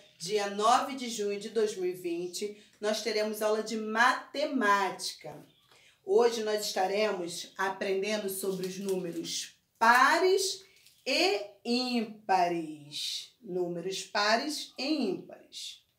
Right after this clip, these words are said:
Então, vocês vão pegar aí o caderno de aula de vocês, vão fazer o cabeçalho da escola, Centro Educacional Líbano Brasileiro, data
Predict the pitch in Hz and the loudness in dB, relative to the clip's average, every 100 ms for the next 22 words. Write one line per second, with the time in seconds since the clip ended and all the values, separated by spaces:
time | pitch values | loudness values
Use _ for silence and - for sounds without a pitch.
0 | _ _ - _ - 175 175 226 240 202 | _ _ -20 _ -12 -10 4 6 6 2
1 | 190 185 190 196 202 190 190 170 196 269 | -4 -4 -4 -4 -4 2 2 2 -2 -4
2 | - 214 190 170 165 190 240 277 302 339 | -2 -2 -2 -4 -4 -2 -2 -2 -2 2
3 | 247 190 185 190 214 247 302 - - _ | 4 4 4 2 4 2 0 -4 -14 _
4 | 196 170 214 - 185 175 175 220 - - | -10 -6 -6 -4 -4 -4 -4 -6 -8 -10
5 | - _ _ _ - _ _ _ _ _ | -16 _ _ _ -20 _ _ _ _ _
6 | 160 208 277 320 349 349 370 - 208 202 | -6 0 2 2 2 4 4 4 4 4
7 | 220 262 - _ _ _ - 285 381 - | 2 0 -12 _ _ _ 2 4 4 2
8 | 180 202 214 - 202 208 233 262 349 - | 2 2 -2 -2 -2 -2 -2 -2 -2 -2
9 | 190 175 185 220 269 - - _ _ - | 4 6 6 4 0 -6 -20 _ _ -4
10 | 190 254 262 185 185 180 175 - 180 170 | 0 0 0 -2 0 2 0 -2 -4 -2
11 | 160 190 254 240 208 175 170 175 202 202 | -2 -4 -4 -2 -2 -2 -4 -2 0 2
12 | 202 233 294 - - _ _ 170 196 185 | 2 0 -4 -8 -14 _ _ -2 4 4
13 | - - - - | 2 -4 -8 -8